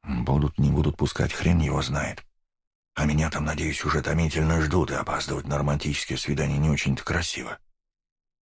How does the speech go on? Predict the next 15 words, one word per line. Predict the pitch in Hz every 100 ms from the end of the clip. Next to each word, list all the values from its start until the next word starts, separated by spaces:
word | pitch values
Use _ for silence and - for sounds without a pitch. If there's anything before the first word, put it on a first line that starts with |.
| _ _ _ _ _ _ _ _ _ _
«Может, | - 71 - _ _ _ _ _
Павлу | - 69 69
Михайловичу | 71 - 71 82 -
позвонить?» | - 65 73 67 - - _ _ _ _ _ _ _ -
брякнул | 71 85 71 78 76
Зорин | 73 92 71
и |
осекся, | 71 76 95 87 -
сам | 67 82 78
поняв | 69 80 67
глупость | 80 80 80
своего | - 76 73
предложения. | 71 82 90 85 64 55 52 - _ _ _ _ _ _ _ _ _ _ _ _ _ _ _ _ _ _ - - - 127
«Знаешь | 65 95 135
что?» | - - 65